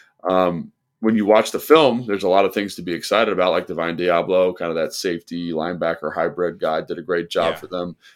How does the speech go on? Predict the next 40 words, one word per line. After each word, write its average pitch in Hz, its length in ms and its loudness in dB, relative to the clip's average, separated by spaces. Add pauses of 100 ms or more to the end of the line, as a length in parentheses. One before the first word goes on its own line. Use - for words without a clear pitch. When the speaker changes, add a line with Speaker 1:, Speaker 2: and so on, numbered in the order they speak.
Speaker 1:
Max 90 200 -2
Crosby, 87 380 0
like 82 220 -2
you 82 80 -10
mentioned, 85 340 -6
but, 90 240 4 (580)
you 127 120 2
know, 95 320 2
not 107 260 2
perfect. 123 280 2
But 120 100 6
I 120 40 4
do 139 140 0
think 139 220 -4
the 113 80 2
roster 107 600 2
outside 107 320 2
of 104 60 2
the 98 120 0
O-line 92 400 2
is 87 120 -6
in 87 80 -6
a 82 40 -8
pretty 87 200 -8
good 82 140 -8
spot. 85 260 0
But 95 100 0
we 120 200 2
know 95 420 -2 (100)
after 85 320 -8
being 90 280 -10
here 87 140 -8
in 80 80 -8
Washington 82 440 -6
how 78 140 -6
important 80 340 -8
that 76 160 -8
can 73 140 -16
be. 85 200 -8
So 71 360 -4